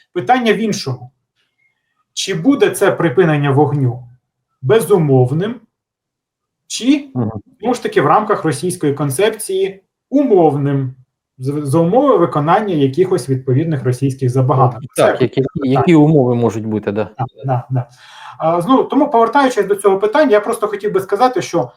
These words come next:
Speaker 1: в світі купа держав, які живуть із, а, дов-, домовленостями про припинення вогню,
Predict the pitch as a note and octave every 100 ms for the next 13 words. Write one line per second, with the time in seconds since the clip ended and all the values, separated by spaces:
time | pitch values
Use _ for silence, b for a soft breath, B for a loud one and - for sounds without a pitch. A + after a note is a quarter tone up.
0 | B - - G#3 B3 D#3+ - - A#3 G#3+
1 | - C3+ A#2+ - - _ _ _ _ _
2 | _ C3+ D3+ B2+ D#3+ G#3+ B3 - - D#3+
3 | D3+ F3 C3+ D3 D3+ D3+ C3+ C3 - E3
4 | D3 B2 - _ _ _ _ _ _ _
5 | _ C#3 C3+ C3+ - C3+ G3 D#3+ C#3+ F#3
6 | G#3 F3+ D3 C#3 C3 - C3+ C3 B2+ E3
7 | C#3+ C#3+ C#3+ F#3 F3 C#3+ C3 B2+ A#2 D3
8 | C3+ F#3 C4+ C#4+